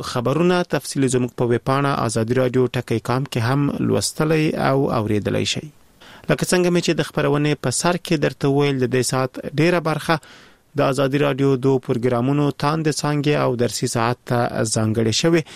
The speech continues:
په تاند څانګه کې درته د ځوانانو مسئلې راخیستل شوې. هیله ده چې دا پروګرام هم را سره واورئ او که چیرته د لسم، یولسم او دولسم ټولګیو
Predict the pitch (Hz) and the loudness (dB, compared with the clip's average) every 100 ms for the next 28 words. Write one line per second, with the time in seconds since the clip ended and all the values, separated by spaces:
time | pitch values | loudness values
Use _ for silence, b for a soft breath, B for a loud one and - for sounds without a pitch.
0 | B B B - 135 135 135 127 131 135 | B B B -4 -2 0 0 0 0 0
1 | 131 139 123 - 127 123 120 123 135 135 | 0 0 0 0 0 0 0 0 2 2
2 | 123 - 131 131 127 - 127 131 117 165 | 0 0 0 2 0 -4 -2 0 2 2
3 | 165 156 165 143 - 143 139 135 123 131 | 2 2 2 0 0 0 0 0 0 0
4 | 120 131 135 120 127 117 135 143 143 139 | 0 0 0 -2 -2 0 2 2 2 0
5 | 127 127 - 160 160 143 147 b b b | 0 -2 -2 -2 0 0 -2 b b b
6 | b - 135 131 175 165 156 151 139 165 | b -2 0 2 2 2 2 2 0 0
7 | 156 151 139 139 - 170 160 160 147 151 | 0 2 2 0 0 -2 0 0 2 2